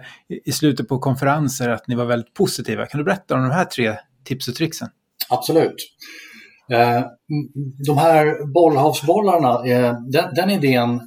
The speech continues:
Speaker 2: kom ju under, under resans gång här, där vi såg att vi behöver lyfta upp dem,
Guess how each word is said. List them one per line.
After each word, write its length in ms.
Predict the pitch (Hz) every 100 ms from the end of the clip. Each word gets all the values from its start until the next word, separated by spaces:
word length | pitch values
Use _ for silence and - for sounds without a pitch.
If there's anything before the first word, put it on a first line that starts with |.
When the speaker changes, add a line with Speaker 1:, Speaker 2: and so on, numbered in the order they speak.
| -
Speaker 2:
kom 320 | 139 170 190
ju 120 | 160
under, 720 | 117 110 107 104 104 98 101 - - 127
under 240 | 117 113
resans 380 | 113 104 113 107
gång 300 | 123 139 117
här, 220 | 101 98
där 80 | 98
vi 200 | 98 101
såg 340 | - 110 98
att 120 | 95 104
vi 100 | 110
behöver 640 | 113 - 127 131 123 117
lyfta 360 | 113 - -
upp 200 | 104 95 - -
dem, 500 | 98 92 95 95